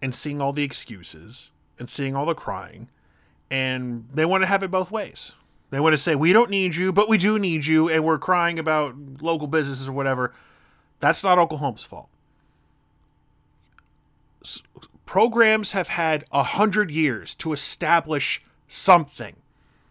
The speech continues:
And if at this point you still don't have anything worth selling, which I think you do, you're not on the, you're on the same level as, like, you're in the top ten now, but one day Mike Gundy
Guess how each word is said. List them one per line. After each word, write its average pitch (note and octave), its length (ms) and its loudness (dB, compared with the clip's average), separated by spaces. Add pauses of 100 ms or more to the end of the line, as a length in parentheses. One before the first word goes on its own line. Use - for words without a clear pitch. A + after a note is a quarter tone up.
(540)
And D#3 140 -2
if B2+ 80 0
at F3+ 220 2
this A#3+ 220 0
point G3 460 -4
you G3 160 -6
still B3 460 -6
don't B3+ 280 -2
have - 380 -2 (140)
anything B3+ 560 -6 (800)
worth A#3+ 220 2
selling, - 520 0 (640)
which A3+ 160 -10
I G3+ 60 -2
think D4 260 -4
you C#3+ 60 -2
do, A3 600 4 (1000)
you're E3 120 0
not A#3+ 160 4
on G3+ 60 -2
the, D#3 80 -6
you're G#3 140 0
on A#3+ 80 -2
the D#3+ 60 -4
same G3 320 -6
level A3 220 0
as, E3+ 80 -2
like, F#3+ 340 -4
you're G3 100 0
in A#3+ 60 0
the G3 80 -6
top - 320 -8
ten F3 240 -4
now, E3 320 2
but E3 160 -2
one F3+ 200 -2
day E3 180 0
Mike C#3+ 260 -4
Gundy C3 440 -4